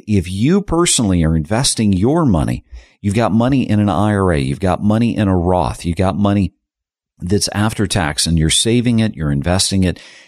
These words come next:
you're hoping to use it as an additional tool for your retirement success. Wouldn't you want to make certain that what you're doing on the employer savings side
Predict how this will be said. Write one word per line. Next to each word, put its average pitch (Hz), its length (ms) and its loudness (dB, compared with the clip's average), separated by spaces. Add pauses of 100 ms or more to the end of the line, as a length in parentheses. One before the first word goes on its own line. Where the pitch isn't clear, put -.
you're 85 260 0
hoping 123 460 -2
to 101 120 0
use 101 320 2
it 101 120 -2
as 87 280 0
an 80 120 0
additional 104 560 0
tool 92 480 -2 (280)
for 98 220 0
your 101 260 2
retirement 92 540 0
success. 67 560 -2 (400)
Wouldn't 160 600 0
you 131 320 2
want 98 580 0 (160)
to 101 120 0
make 92 240 2
certain 110 380 -2
that 78 100 0
what 87 220 -2
you're 98 100 0
doing 107 320 2
on 101 220 0
the 92 120 2
employer 95 520 0
savings 127 560 0
side - 420 -6